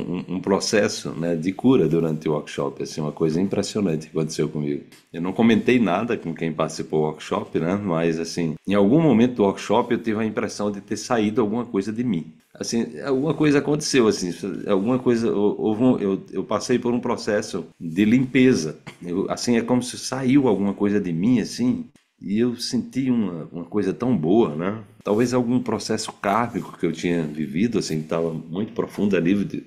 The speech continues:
subconsciente, então eu senti um, algo assim.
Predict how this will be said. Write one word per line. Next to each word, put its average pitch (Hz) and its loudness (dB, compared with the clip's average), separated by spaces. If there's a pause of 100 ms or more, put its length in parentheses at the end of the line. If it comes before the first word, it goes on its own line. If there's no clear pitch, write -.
subconsciente, 82 -2
então 98 0
eu 104 2
senti 117 -2
um, 127 0 (100)
algo 95 0
assim. 101 -4